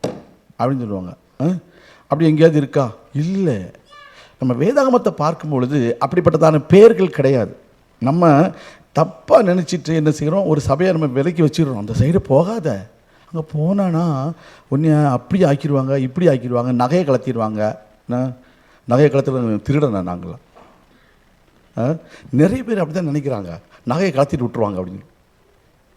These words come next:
ஏங்க, நகையை கலத்துறது உங்க விருப்பம். ஒரு அல்லேலூயா சொல்லுங்க. நகையை போட்டா என்ன, போடாட்டா எனக்கு என்ன? ஒரு அல்லேலூயா சொல்லுங்க. அது உங்க காதுல இருக்குது. உங்களுக்கு காது விழு-, இழுக்குதுன்னா நான் ஒண்ணும் சொல்ல முடியாது. எங்க பாட்டிக்கு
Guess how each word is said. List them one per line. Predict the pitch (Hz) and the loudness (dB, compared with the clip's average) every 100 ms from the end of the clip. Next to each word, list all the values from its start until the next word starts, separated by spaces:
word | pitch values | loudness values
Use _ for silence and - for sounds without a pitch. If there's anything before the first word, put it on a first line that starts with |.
| - | -8
ஏங்க, | 165 120 101 | -8 -6 -8
நகையை | 120 156 160 | -8 -4 -4
கலத்துறது | 131 127 139 | -4 -6 -4
உங்க | 120 127 135 | -4 -2 -4
விருப்பம். | 110 113 107 - | -6 -10 -12 -16
ஒரு | - 98 | -6 -4
அல்லேலூயா | 107 113 | -2 0
சொல்லுங்க. | 107 104 98 87 - _ _ _ _ _ _ _ - - | 0 -2 -2 -6 -10 _ _ _ _ _ _ _ -20 -4
நகையை | 139 160 165 | 2 4 4
போட்டா | - 147 156 156 | 6 6 8 6
என்ன, | 143 | 6
போடாட்டா | 151 139 139 139 143 | 6 6 6 6 6
எனக்கு | 127 131 135 | 4 4 2
என்ன? | 117 | 2
ஒரு | 113 110 | 4 4
அல்லேலூயா | 117 117 104 | 4 2 0
சொல்லுங்க. | 104 95 92 - _ _ _ _ _ _ _ _ _ _ - - | -2 -6 -8 -12 _ _ _ _ _ _ _ _ _ _ -14 2
அது | 160 165 | 6 8
உங்க | 175 | 8
காதுல | 202 175 | 8 8
இருக்குது. | 180 175 156 | 8 6 6
உங்களுக்கு | 139 147 175 165 | 4 4 2 0
காது | 156 156 170 | 4 6 6
விழு-, | 156 147 156 139 165 | 4 2 0 2 2
இழுக்குதுன்னா | 165 147 139 | 2 2 4
நான் | 143 127 | 4 4
ஒண்ணும் | 147 143 | 4 4
சொல்ல | 131 123 | 2 2
முடியாது. | |
எங்க | 113 | 0
பாட்டிக்கு | 107 120 131 135 127 | 2 2 2 -2 -6